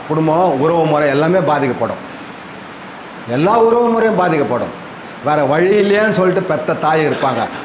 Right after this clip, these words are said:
வேற வழி இல்லையேன்னு சொல்லிட்டு கட்டின மனைவி இருப்பாங்க. அது கூட இப்போலாம் வந்து ரொம்ப அவங்கெல்லாம் ஸ்-, போயிடுறாங்க, கிளம்பி போயிடுறாங்க. அந்த காலத்துலலாம் கொஞ்சம் கல்லானாலும் கணவன், புல்லானாலும் புருஷன்னு இருந்தாங்க. இப்போலாம் பார்க்குறாங்க,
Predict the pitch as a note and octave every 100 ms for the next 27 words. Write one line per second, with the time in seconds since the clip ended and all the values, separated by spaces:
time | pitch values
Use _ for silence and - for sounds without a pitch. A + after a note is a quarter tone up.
0 | - C3 D3+ C#3 D#3+ G#3+ A#3 A3 G#3+ G3+
1 | F#3 F#3+ F#3 E3+ F#3+ F#3 D#3+ F#3 E3 -
2 | C#3 B2 F#2 - - C3 C#3+ D3 F3+ G#3
3 | - - - C3+ C#3+ E3 F#3 F3+ F3 F3+
4 | E3 D#3 E3 D#3+ C#3+ D3 D#3 E3+ - -
5 | - - - - - F#3+ A3+ F#3+ C#3+ D3
6 | F3+ F3 E3 D#3+ D3 C3 D3 D3+ D#3+ E3
7 | D#3+ D#3+ E3+ E3+ - - E3 D#3+ D3+ C#3+
8 | D3 D3+ C#3+ C#3+ D3+ D3 C#3+ D3 D3+ D3
9 | D3 D3 C#3 C#3+ C#3+ C#3 C#3 D3+ D3 C#3+
10 | C3+ D#3+ C#3+ A2 - - - - D3+ D#3+
11 | F#3 G3 F3+ F#3 F3+ E3+